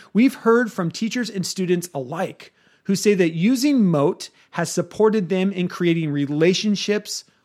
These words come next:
with others. If you've already been using Mote with your students, we'd love to hear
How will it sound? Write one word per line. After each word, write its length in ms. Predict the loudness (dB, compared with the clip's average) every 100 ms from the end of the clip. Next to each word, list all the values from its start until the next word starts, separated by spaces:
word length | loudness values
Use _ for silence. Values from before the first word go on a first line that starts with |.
| _
with 320 | 0 0 -2 -8
others. 540 | -6 -6 -8 -14 -14 -16 _ _ _ _ _ -4
If 140 | 0
you've 140 | 4
already 280 | 4 4 4
been 200 | 4 4
using 340 | 4 2 2 2
Mote 300 | 2 0 -2
with 160 | -2
your 100 | -2
students, 420 | -4 -2 -2 -2
we'd 200 | -2 -2
love 420 | -2 2 4 4 2
to 80 | -6
hear 440 | -4 -2 0 -2